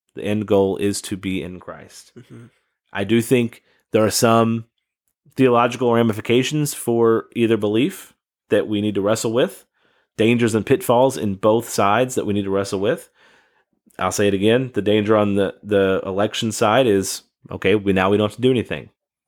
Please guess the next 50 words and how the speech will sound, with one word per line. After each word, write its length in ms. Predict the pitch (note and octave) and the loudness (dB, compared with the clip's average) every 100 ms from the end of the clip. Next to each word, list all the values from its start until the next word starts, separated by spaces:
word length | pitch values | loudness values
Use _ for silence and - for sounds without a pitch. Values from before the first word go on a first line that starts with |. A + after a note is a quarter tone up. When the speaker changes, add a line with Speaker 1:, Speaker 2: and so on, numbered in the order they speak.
| _ _ _ _ - | _ _ _ _ -2
Speaker 1:
Now 160 | F#2+ | 0
Speaker 2:
By 60 | F#2+ | 0
Speaker 1:
we 60 | A2+ | -2
Speaker 2:
no 60 | |
Speaker 1:
can, 80 | B2+ | -2
Speaker 2:
means. 400 | F#2 A#2 F#2+ - | -4 -8 -12 -4
Speaker 1:
now 200 | G2+ G#2 | 0 2
we 140 | G#2+ | 2
can 200 | G#2 A2 | 0 -2
just 460 | G2+ G#2+ G#2 - - _ _ _ _ - | 2 0 0 -8 -14 _ _ _ _ -10
sit 280 | - A#2+ G#2+ | 0 2 2
and 100 | G2 | -6
just 120 | F#2+ | -2
let 160 | G#2+ - | -2 0
things 200 | A2 G2+ | -2 0
happen 340 | B2+ A#2 G#2+ | 0 0 -2
because 340 | G#2+ G2+ F#2+ E2+ | -2 0 0 2
they 80 | |
were 120 | F#2+ F2+ | 2 2
supposed 240 | G2+ F#2+ | -2 -2
to 40 | G2 | -2
happen 240 | G#2 F2 | -2 -4
this 160 | E2 - | -8 -12
way. 200 | E2+ - _ _ | -14 -18 _ _
Speaker 2:
Make 140 | - - | -20 -20
it 140 | - | -20
a 40 | - | -20
tail. 140 | - - - - _ _ _ _ _ _ | -20 -20 -20 -20 _ _ _ _ _ _
Speaker 1:
Right? 240 | F2 G2 - _ - | -10 -10 -12 _ -10
<laughs> 120 | - - - - - - - - _ _ - | -10 -10 -18 -20 -20 -20 -20 -20 _ _ -4
On 160 | G#2+ G#2 | 0 2
the 80 | |
other 140 | G#2 G#2+ | 2 2
side 260 | A#2+ A2 A2+ | 2 2 4
Speaker 2:
Yeah. 60 | |
Speaker 1:
of 80 | C3+ | 2
it, 180 | G#3 - | -2 -6
Speaker 2:
Yeah. 200 | G#2 G#2+ - _ _ _ _ _ _ - | -16 -16 -20 _ _ _ _ _ _ -6
Speaker 1:
I 100 | A#2 | -2
have 160 | A#2+ - | -2 -4
to 80 | |
do 280 | G2+ - D#3+ | -4 2 2
something 360 | C3+ B2+ A#2 A2 | 4 2 2 0
to 80 | G#2+ | 0
earn 160 | G#2+ G2+ | 0 0
my 100 | F#2 | -4
salvation. 580 | G2 F2+ F2 D#2+ - - _ - | -6 -6 -6 -8 -16 -20 _ -8
That's 220 | F2+ - | -6 -4
that 180 | G2+ G2 | -4 -4
danger. 380 | F#2 F2 - | -6 -10 -14